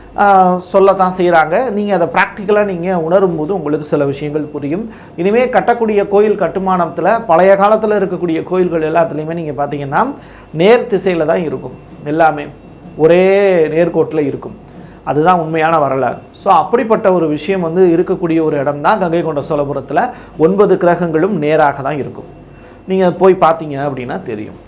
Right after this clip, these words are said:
So, தமிழர்களுக்கு கோயிலை எப்படி கும்பிடணும் அப்படிங்கிற முறையே தெரியல. So, கோயில் அப்படிங்கிறது கோனா தலைவன், இல்லுனா இல்லம், தலைவன் வாழக்கூடிய ஒரு இல்லம் தான் கோயில். ஆலயம் அப்படிங்கிறது வந்து, ஆ,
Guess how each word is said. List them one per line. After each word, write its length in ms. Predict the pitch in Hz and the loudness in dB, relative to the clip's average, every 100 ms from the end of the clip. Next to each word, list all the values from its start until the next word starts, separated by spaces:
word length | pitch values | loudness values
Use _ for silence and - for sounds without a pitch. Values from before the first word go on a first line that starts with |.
| - | -6
So, 100 | 220 | 2
தமிழர்களுக்கு 720 | 202 220 262 240 220 202 233 | 2 4 4 4 2 2 -2
கோயிலை 420 | - 240 277 254 | 2 4 4 4
எப்படி 220 | 202 180 208 | 4 4 -2
கும்பிடணும் 600 | 214 247 269 247 202 185 | -4 -6 2 2 2 -2
அப்படிங்கிற 400 | 160 175 160 156 | -2 0 0 2
முறையே 300 | 147 147 151 | 0 0 -2
தெரியல. 480 | 156 127 127 113 - - - - - | -4 -6 -6 -8 -12 -20 -20 -20 -18
So, 280 | - 233 180 | 2 2 2
கோயில் 500 | 214 254 269 262 262 | 4 4 4 -2 -2
அப்படிங்கிறது 580 | 208 220 214 202 214 220 | -2 -2 2 2 2 0
கோனா 580 | 220 233 233 240 254 247 | 4 4 4 0 -2 0
தலைவன், 520 | 185 185 202 214 220 - | 0 2 2 0 -6 -2
இல்லுனா 340 | 180 202 196 | 0 0 0
இல்லம், 420 | 202 170 170 180 185 - - - - - | -2 -2 0 -2 -4 -14 -20 -20 -20 -4
தலைவன் 400 | 165 220 226 208 | 2 4 4 4
வாழக்கூடிய 540 | 190 190 196 175 185 | 4 4 0 2 2
ஒரு 180 | 175 156 | 2 2
இல்லம் 300 | 160 165 160 | 0 0 0
தான் 360 | 190 185 127 123 | 2 2 0 -4
கோயில். 320 | 143 123 113 - - - - | -6 -6 -12 -20 -20 -20 -6
ஆலயம் 500 | 156 180 190 190 185 | 2 4 4 4 2
அப்படிங்கிறது 600 | 180 165 170 165 160 151 | -2 0 -2 2 0 2
வந்து, 680 | 147 147 175 302 269 196 - - - - | -2 -4 -4 -4 0 -2 -4 -18 -14 -2
ஆ, 500 | 180 180 170 165 | 2 4 2 0